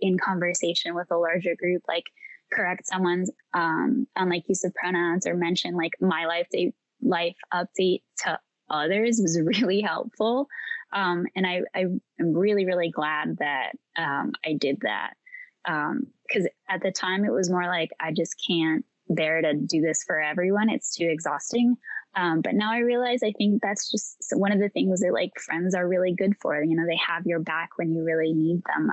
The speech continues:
Um, and that's something that you can ask people in your life to do. Um, so yeah, I would say in terms of, like, general experience, um, I think I had the, yeah, definitely the toughest time with my family. Um,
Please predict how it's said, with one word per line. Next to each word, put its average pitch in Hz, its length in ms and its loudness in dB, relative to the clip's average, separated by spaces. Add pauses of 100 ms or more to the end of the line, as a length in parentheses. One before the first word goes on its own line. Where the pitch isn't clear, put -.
Um, 151 360 -2 (240)
and 175 100 2
that's 170 200 -2
something 175 240 -2
that 170 100 2
you 165 140 0
can 170 220 -4
ask 160 340 -4 (1160)
people 196 300 2
in 180 120 2
your 170 140 2
life 165 280 -4
to 170 140 0
do. 165 480 2 (540)
Um, 165 520 2 (180)
so - 140 -2
yeah, 277 280 2
I 208 40 0
would 226 160 0
say 247 140 0
in 254 120 4
terms 233 340 2
of, 208 100 2
like, 180 380 0 (580)
general 185 580 2
experience, 175 1080 0
um, 165 500 2 (580)
I 185 60 -2
think 226 180 2
I 247 40 0
had 240 240 0
the, 220 180 2
yeah, 175 220 0
definitely 226 420 2
the 240 60 4
toughest 202 440 -2
time 175 160 2
with 180 160 0
my 180 140 0 (100)
family. 170 540 2 (560)
Um, 165 460 0